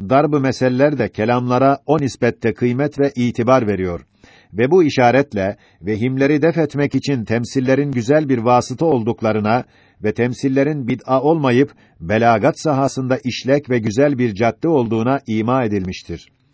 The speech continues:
Evet, durubu emsal malum kaidelerdendir. Daha kısa ve muhtasar olan darp mastarı üzerine en yadribenin fiil sigasıyla tercihan zikredilmesi, itirazlarının menşei bizzat temsil olmayıp,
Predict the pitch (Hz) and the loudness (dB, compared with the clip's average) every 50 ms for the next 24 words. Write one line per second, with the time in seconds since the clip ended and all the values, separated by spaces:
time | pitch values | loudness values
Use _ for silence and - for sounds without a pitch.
0 | _ _ _ _ _ _ _ _ _ _ - 139 156 147 131 113 - - 78 92 | _ _ _ _ _ _ _ _ _ _ 2 4 4 4 2 2 -2 -8 -8 -2
1 | 104 123 139 170 180 143 139 117 123 120 117 101 - 113 117 123 135 139 131 - | 0 2 4 4 4 4 2 2 0 -2 -2 0 2 4 4 4 4 2 -2 -6
2 | _ _ _ - 82 107 123 131 127 139 165 160 139 - 120 120 113 110 107 110 | _ _ _ -6 -2 2 2 4 4 2 0 0 0 0 0 2 2 2 2 0
3 | 107 104 101 95 92 120 127 117 101 92 85 80 - _ _ _ _ _ _ _ | 0 0 0 0 -2 -2 -2 -2 -4 -6 -8 -10 -14 _ _ _ _ _ _ _
4 | _ - 90 101 117 151 185 185 - 175 - - 143 139 131 131 123 131 127 - | _ -10 -6 -4 -2 -2 -2 -2 -4 -4 -2 0 0 2 2 0 0 0 -2 -2
5 | - 135 131 - - 151 147 135 127 127 127 120 110 95 - - _ _ _ _ | 0 -2 0 2 2 2 2 2 2 2 0 0 -2 -6 -10 -14 _ _ _ _
6 | 82 95 98 123 143 165 - - _ _ _ _ _ - 101 113 123 - - - | -14 -4 0 2 2 2 0 -4 _ _ _ _ _ -6 -4 -4 -4 -4 -4 -2
7 | 123 120 135 156 151 107 107 120 113 117 110 113 110 98 - - _ _ _ _ | 0 2 2 2 2 2 2 2 2 2 0 0 -2 -2 -4 -8 _ _ _ _
8 | _ _ 107 117 127 110 101 98 113 151 160 180 165 151 135 139 135 127 127 123 | _ _ -2 -2 0 0 -2 -2 -2 0 0 0 0 2 2 0 0 0 -2 -4
9 | 110 - - 123 135 160 151 - - 135 131 113 127 123 117 - 156 139 123 113 | -6 -6 -2 0 0 0 -2 -2 -2 -2 0 0 0 -2 0 -2 -2 -2 -2 0
10 | - 120 120 117 107 120 160 151 131 127 120 101 117 92 - 117 107 113 110 107 | 0 -2 -2 -2 -2 -2 0 0 0 -2 -2 -4 -4 -4 -4 -2 -2 -2 -2 -2
11 | 110 107 98 - 147 156 156 147 - _ _ _ _ _ _ _ 107 107 110 101 | -2 -4 0 2 2 2 2 0 -4 _ _ _ _ _ _ _ -2 -2 -2 -2
12 | 113 117 120 120 110 107 131 131 127 131 143 165 156 143 135 131 131 117 - 127 | 0 0 0 0 0 0 0 0 0 0 -2 -4 -2 -2 -2 -2 -2 -2 -2 0
13 | 131 131 127 113 143 165 139 110 120 120 - _ - 110 117 117 - - 120 110 | 0 0 2 0 -2 -2 -2 -2 -2 -2 -2 _ -4 -4 -4 -4 -4 -4 0 0
14 | 120 135 139 139 143 147 151 151 151 | 2 2 2 2 2 2 2 0 -2